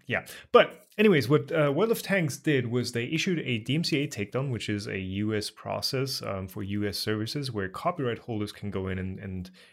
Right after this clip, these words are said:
basically file a notice of going, "Hey, um, this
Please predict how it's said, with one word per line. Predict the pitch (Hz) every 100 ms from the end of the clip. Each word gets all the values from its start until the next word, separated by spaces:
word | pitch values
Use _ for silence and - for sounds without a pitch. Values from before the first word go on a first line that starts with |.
| _ -
basically | 113 - 110 95
file | - 98 120 127
a | 113
notice | 113 104 98 - - _ _ - - _ -
of | -
going, | 104 95
"Hey, | 104 101
um, | - 101 95 95 - _ -
this | 104 127 - -